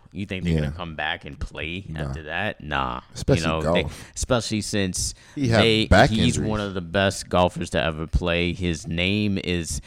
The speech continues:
Speaker 1: he's one of those one-namers, you know? You, Tiger, you already know who I'm talking about, you know, like Madonna. <laughs>
Speaker 2: Mm-hmm.
Speaker 1: Or,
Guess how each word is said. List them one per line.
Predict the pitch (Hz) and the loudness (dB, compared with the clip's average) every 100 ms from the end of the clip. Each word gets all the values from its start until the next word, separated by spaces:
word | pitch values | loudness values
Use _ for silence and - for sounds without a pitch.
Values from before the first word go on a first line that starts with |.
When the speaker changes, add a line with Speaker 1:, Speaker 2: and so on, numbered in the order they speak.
| - | -4
Speaker 1:
he's | 123 120 | 0 4
one | 143 139 | 6 8
of | |
those | 127 117 | 8 8
one-namers, | 95 117 95 98 90 62 - - - | 6 4 4 0 -2 -6 -12 -14 -12
you | - 82 | -6 -2
know? | 82 90 104 - - _ - | 0 -2 -6 -14 -20 _ -8
You, | 90 | -6
Tiger, | - - 113 110 85 80 | -2 2 2 2 -2 -2
you | 87 | 2
already | 98 87 85 | 2 2 -2
know | 82 87 85 80 - - - - - | -6 -8 -10 -12 -14 -20 -20 -20 -10
who | - 135 | 0 2
I'm | 113 | 0
talking | 90 95 98 - 73 | -2 -2 -2 -4 -6
about, | 71 67 - - - - | -6 -6 -8 -18 -20 -6
you | 85 | -2
know, | 85 87 | 0 0
like | 82 80 - | 0 -2 -4
Madonna. | 76 76 87 87 82 64 - - | -10 -6 -4 -2 -2 -6 -10 -18
<laughs> | _ | _
Speaker 2:
Mm-hmm. | - - - 220 90 85 90 | -2 -2 -4 -10 -10 -8 -4
Speaker 1:
Or, | 80 78 76 | -4 -2 -4